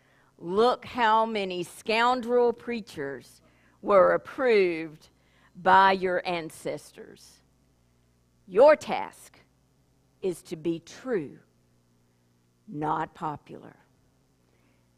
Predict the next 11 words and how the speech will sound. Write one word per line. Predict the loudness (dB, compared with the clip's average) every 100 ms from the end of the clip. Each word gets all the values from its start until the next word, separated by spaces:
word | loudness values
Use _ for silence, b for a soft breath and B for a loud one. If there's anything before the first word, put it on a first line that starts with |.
| _
May | -6 -4
the | -4
Lord | -4 -2 0 2 2 0 -4
add | -6 -4 -4
his | -8 -8 -6 -6 -10
blessing | -14 -12 -14 -18 -16 -14 -14 -18 _ _ _ _ _ _ _
to | -10 -6
the | -6
reading | -6 -4 -4 -4 -8 -8
and | -10
hearing | -10 -8 -10 -10 -14 -20